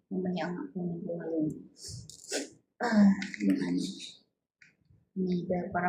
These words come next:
mas mabilis, no? Kasi pag walang needle, guys, matagal. Ma-, mahirap ka magpasok ng ano, kasi malambot ito. Tas, syempre, ang butas na ito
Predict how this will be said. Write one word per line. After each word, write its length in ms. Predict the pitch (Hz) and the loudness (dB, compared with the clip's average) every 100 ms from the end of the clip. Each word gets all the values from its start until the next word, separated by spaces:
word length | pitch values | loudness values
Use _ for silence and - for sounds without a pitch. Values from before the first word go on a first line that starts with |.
| 185 | 0
mas 160 | - | 0
mabilis, 640 | 190 170 180 170 170 175 - - | 0 0 -2 -4 -6 -8 -8 -4
no? 240 | 180 190 - - _ _ - - _ _ | -2 -2 -6 -18 _ _ -20 -20 _ _
Kasi 240 | - 294 | -4 0
pag 160 | 285 262 | 4 8
walang 240 | 262 262 | 8 8
needle, 320 | 247 220 202 196 | 4 4 6 8
guys, 240 | 196 208 214 | 6 4 2
matagal. 800 | 214 208 202 190 185 185 196 208 | 2 4 2 4 0 2 2 2
Ma-, 320 | 214 - - | 2 0 -2
mahirap 560 | 285 233 247 254 247 226 | -2 0 2 4 2 -2
ka 240 | 226 214 | -4 -4
magpasok 480 | 202 202 208 208 208 | 2 4 4 2 2
ng 160 | 196 | 4
ano, 160 | 180 180 196 | 4 0 4
kasi 240 | 202 233 | 6 6
malambot 480 | 220 214 226 214 208 | 6 6 4 2 2
ito. 560 | 196 190 185 175 - _ - - - - | -2 -2 -4 -4 -10 _ -20 -18 -18 -4
Tas, 400 | 208 196 - - - - - - - - _ | 0 0 -2 -14 -20 -18 -16 -16 -18 -20 _
syempre, 720 | - 214 - 196 190 196 208 - - | -8 -6 2 4 6 4 2 -6 -2
ang 160 | 202 202 | 6 8
butas 480 | 196 202 202 208 - | 8 6 6 2 4
na 160 | 208 | 2
ito 160 | 202 | 2